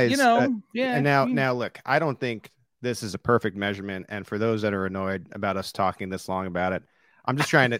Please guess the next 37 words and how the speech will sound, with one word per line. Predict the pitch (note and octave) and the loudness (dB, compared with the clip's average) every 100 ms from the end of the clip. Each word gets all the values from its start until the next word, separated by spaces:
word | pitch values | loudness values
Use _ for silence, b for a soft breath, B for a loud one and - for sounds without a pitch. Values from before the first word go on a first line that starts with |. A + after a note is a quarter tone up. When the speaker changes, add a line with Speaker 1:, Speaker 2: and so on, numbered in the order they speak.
| _ | _
Speaker 1:
<laughs> | C3+ | 0
Speaker 2:
give | A2+ | 2
an | |
indication | A2 G2+ A2+ G2+ - | 0 0 0 0 -4
of | F2 | -8
why | F2 G#2+ A2 G#2+ G2 - _ _ _ G#2 | 2 4 6 4 -2 -12 _ _ _ -10
we, | A2+ C3 | -8 -2
we're | B2 G#2+ | -2 0
here. | C#3 - | 0 2
I | C#3 G#3+ | 6 6
don't | B3 | 6
wanna | G3+ F3+ | 6 4
be | A#2+ G2+ | 2 -4
here, | F2 E2 D2 _ _ _ _ - | -8 -10 -12 _ _ _ _ 4
but, | D#3 | 8
Speaker 1:
Right, | D#3+ B2+ C3+ | 8 6 0
Speaker 2:
but, | C3+ C#3+ | -2 2
and | D3 | 4
Speaker 1:
right. | |
Speaker 2:
this | F3 F#3 | 4 0
is | F3 | 0
not | D#3+ | 0
a | C#3 | 0
perfect | - D#3 C3+ | 0 0 -2
measurement | A#2 A#2+ A#2+ B2+ A#2 | -2 -2 0 -2 0
of, | G#2 | 0
like, | G2 | 0
anything, | G#2 B2 B2+ C3 C3 _ _ | 0 0 -2 -6 -10 _ _
but | B2+ | 0
just, | F#3+ G3 - | 2 2 2
just | F#3+ G3 | 0 0
to | F3+ | -2
put | - F3+ | 2 2
it | D#3+ | 2
in | D3 | 0
perspective | C3 - - A#2+ - F#2 | -2 -2 0 0 -2 -6
to, | G#2+ | -6